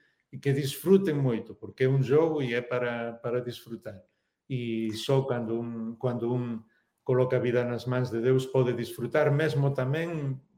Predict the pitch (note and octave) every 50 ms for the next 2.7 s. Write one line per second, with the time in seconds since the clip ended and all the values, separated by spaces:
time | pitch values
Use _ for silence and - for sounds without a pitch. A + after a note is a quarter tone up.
0 | _ _ _ _ _ - C#3+ C#3 C3+ C3+ C3 C3 C#3 D#3+ G3 A3+ B3 G#3 D#3+ C3+
1 | - C#3+ C3 B2+ A#2 A2+ A2+ - - - A#2 - - B2 A#2 A2+ A2+ A2 - A2+
2 | A2 G#2+ A#2+ A2 G#2 G#2 - - - A#2 A2+ A2+ G#2+ G2+